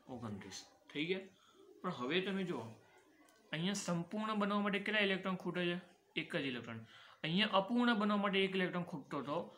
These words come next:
આમાં સંપૂર્ણ બનવા માટે એક ઇલેક્ટ્રોન ખૂટે છે. તો સંપૂર્ણ બનવા માટે આ ડી કક્ષક શું કરશે? ફોર એસમાંથી એક ઇલેક્ટ્રોન આમાં ઉમેરી દે. ચલો, આમાં આવી જાય તો આમાં કેટલા ઇલેક્ટ્રોન રહે? માત્ર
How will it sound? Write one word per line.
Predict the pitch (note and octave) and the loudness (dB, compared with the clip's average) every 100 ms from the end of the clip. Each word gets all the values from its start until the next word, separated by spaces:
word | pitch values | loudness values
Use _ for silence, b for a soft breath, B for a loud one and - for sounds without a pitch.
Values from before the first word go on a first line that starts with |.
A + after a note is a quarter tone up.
| B - | B -10
આમાં | D#3+ F#3 | -4 -4
સંપૂર્ણ | F#3+ F3 F3 G#3+ G#3+ | -2 -2 -2 -4 0
બનવા | F#3 F3 | 0 0
માટે | F3 E3+ | 0 -2
એક | E3 D#3+ | -2 -4
ઇલેક્ટ્રોન | D#3 D3 C#3+ C3+ | -4 -4 -6 -10
ખૂટે | C3 A#2+ B2 | -12 -10 -8
છે. | A2+ B2 - B B | -8 -10 -14 B B
તો | C#3+ | -14
સંપૂર્ણ | - C#3 D3 F#3+ G3+ F#3+ | -8 -8 -6 -2 -2 0
બનવા | F#3 G3 | 0 0
માટે | F#3 F#3 F3+ F#3+ F#3+ - - - | 0 -2 -2 -4 -4 -8 -20 -8
આ | E3 | -2
ડી | F3 F#3 | 2 2
કક્ષક | F#3 F#3 G3 | 0 -4 -6
શું | - G3+ | -4 -2
કરશે? | F3+ D3 E3+ - B B B _ - | -2 -2 -8 -12 B B B _ -4
ફોર | D#3 F3+ | 0 2
એસમાંથી | F#3+ F#3 F#3 F3+ | 2 0 0 0
એક | F3 | 0
ઇલેક્ટ્રોન | E3+ D#3+ D#3+ D#3 D#3+ - B B B - | 0 -4 -4 -8 -8 -12 B B B -6
આમાં | C3 B2+ C3 | -4 -2 -2
ઉમેરી | B2 G#2+ | -4 -4
દે. | G#2 G2+ G2+ B B B | -4 -6 -8 B B B
ચલો, | F3 | -4
આમાં | E3+ C3 D#3 F3 | -2 -2 2 4
આવી | F3 F#3 | 4 4
જાય | E3+ C#3 C3+ - | 2 0 -2 -10
તો | C#3+ | -8
આમાં | D3 | -8
કેટલા | D3+ F3 | -4 0
ઇલેક્ટ્રોન | D#3 C#3+ C#3+ C#3 | 0 -2 -6 -8
રહે? | C3 | -8
માત્ર | B2+ A#2+ A#2 B2 D3 | -6 -6 -6 -6 -6